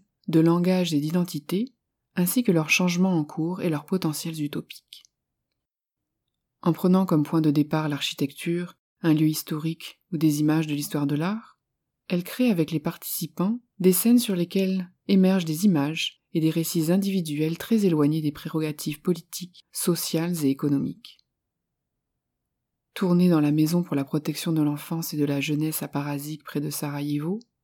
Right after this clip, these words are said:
la vidéo First Shot explore les familiers de l'artiste par une mise en scène de ses résidents. Fondée en dix-neuf cent quarante-neuf, la maison constituait alors un fleuron du socialisme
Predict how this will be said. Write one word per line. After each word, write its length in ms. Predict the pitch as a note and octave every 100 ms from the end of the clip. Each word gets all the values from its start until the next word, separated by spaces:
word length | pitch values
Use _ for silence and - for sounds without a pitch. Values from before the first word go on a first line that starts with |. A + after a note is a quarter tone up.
| _ _ _
la 100 | F3
vidéo 340 | D#3+ F#3+ G3+ G#3
First 360 | - G3 F3
Shot 320 | - E3 F#3 -
explore 400 | D#3 - F#3+ G3
les 80 |
familiers 420 | D#3 - F3+ F3 F#3+
de 120 | D#3
l'artiste 640 | C#3 - - G3+ - - _
par 140 | F3+
une 120 | E3+ F3
mise 180 | G#3
en 80 | G3
scène 280 | E3 F3+ F#3
de 60 | D#3
ses 180 | -
résidents. 480 | D3+ C#3+ D3+ - D#3+ _ _ _ _ _ _ _ _ _ _ _ _ _ _ _ _ _ _
Fondée 420 | - E3 D#3 E3
en 80 | D3
dix-neuf 360 | C#3+ D3 C#3+ C#3+
cent 160 | D3+
quarante-neuf, 720 | D3 D3 D3+ F3 A3 - - _ _
la 160 | - E3
maison 280 | F3 F#3+ A#3+
constituait 540 | G#3 F3+ - - G3+
alors 240 | F#3+ F3+ E3
un 80 |
fleuron 300 | D3+ F3 F3+
du 100 | F3+
socialisme 720 | D#3 E3+ - D3+ D3 F#3+ G3